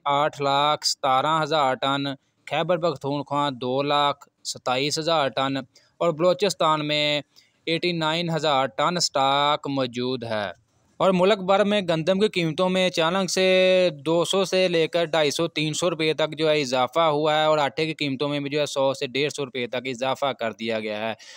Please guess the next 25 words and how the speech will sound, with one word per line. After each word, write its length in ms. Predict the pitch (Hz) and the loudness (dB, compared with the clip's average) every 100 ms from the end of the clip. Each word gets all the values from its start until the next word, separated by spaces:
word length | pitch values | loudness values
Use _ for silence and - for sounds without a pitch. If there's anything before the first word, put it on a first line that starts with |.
| - - | -12 -4
गंदम 400 | 175 170 208 196 | -2 0 0 2
जो 140 | 208 | 4
है 80 | 208 | 4
चार 340 | 185 170 180 | 4 4 4
हज़ार 240 | 175 185 160 | 4 2 2
सात 320 | - 165 165 | 2 2 2
सौ 160 | - 190 | 0 0
रुपये 240 | 165 160 | 0 -2
तक, 220 | 160 151 | -2 -4
चार 260 | 151 151 151 | 0 2 2
हज़ार 280 | 156 151 139 | 2 0 0
छः 180 | 151 | -4
सौ 140 | 135 156 | -4 -4
पचास 460 | 143 151 147 165 175 | -4 0 2 2 0
रुपये 240 | 143 147 | -2 -2
तक 180 | 139 143 | -2 -2
सेल 320 | - 135 143 | -2 -2 -2
होना 340 | 127 123 123 131 | -2 -4 -4 -4
शुरू 260 | - 127 127 | -6 -10 -10
हो 220 | - 131 | -6 -6
चुकी 320 | 139 139 147 131 | -6 -8 -6 -2
है 200 | 135 131 | -2 -2
बाज़ 320 | 110 143 127 | 0 0 0
मंडियों 340 | 127 120 127 131 | -4 -4 -4 -4
में। 200 | 135 | -2